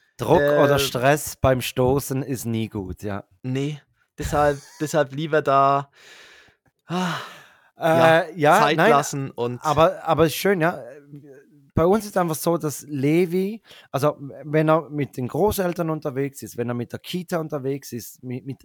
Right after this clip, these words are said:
Speaker 1: irgendjemandem unterwegs ist, dann läuft er wie eine Eins.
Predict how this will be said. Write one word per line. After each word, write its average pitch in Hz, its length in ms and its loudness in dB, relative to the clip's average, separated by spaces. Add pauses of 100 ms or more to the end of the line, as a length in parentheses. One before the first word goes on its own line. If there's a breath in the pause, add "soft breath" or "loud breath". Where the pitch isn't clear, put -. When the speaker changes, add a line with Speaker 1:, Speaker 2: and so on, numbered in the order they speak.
(160)
Speaker 1:
irgendjemandem 180 960 0
unterwegs 151 480 -4
ist, 175 220 -6 (320 soft breath)
dann 127 160 0
läuft 151 420 2
er 151 100 -2
wie 139 60 -2
eine 143 220 -2
Eins. 104 420 -8